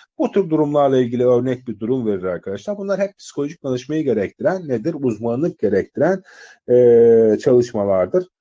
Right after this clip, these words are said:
Burada dikkat etmemiz gereken nokta, bu tür bir şey, e, durum var ama sınıf rehber öğretmeni diyorsa, e, o da psikolojik danışmana ne yapacak? Yönlendirecek. Psikolojik danışman diyorsa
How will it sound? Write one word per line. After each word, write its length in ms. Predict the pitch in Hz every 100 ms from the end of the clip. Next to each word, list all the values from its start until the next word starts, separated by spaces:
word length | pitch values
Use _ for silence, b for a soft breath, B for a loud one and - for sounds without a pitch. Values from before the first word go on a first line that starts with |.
| -
Burada 260 | 233 196 185
dikkat 300 | 180 196 165
etmemiz 480 | 147 123 117 113
gereken 500 | 110 107 101 113 107
nokta, 400 | 107 90 - 190
bu 120 | 208 196
tür 200 | 196 185
bir 100 | 180
şey, 180 | 180
e, 380 | 170 156 151 143
durum 320 | 143 151 143
var 200 | 135 127 - _ b b
ama 280 | 143 151 147
sınıf 340 | - 170 185
rehber 300 | 156 127 -
öğretmeni 520 | 123 113 - 110 107 107
diyorsa, 500 | 139 101 - 214 - _ _ -
e, 60 | 180
o 160 | 180 160
da 200 | 180 190
psikolojik 500 | - - 135 156 160
danışmana 520 | 110 95 101 98 117
ne 60 |
yapacak? 360 | 98 - 185 180
Yönlendirecek. 680 | 127 104 101 92 90 - -
Psikolojik 380 | - - 175 -
danışman 480 | 135 113 117 107 139
diyorsa 420 | 127 - 196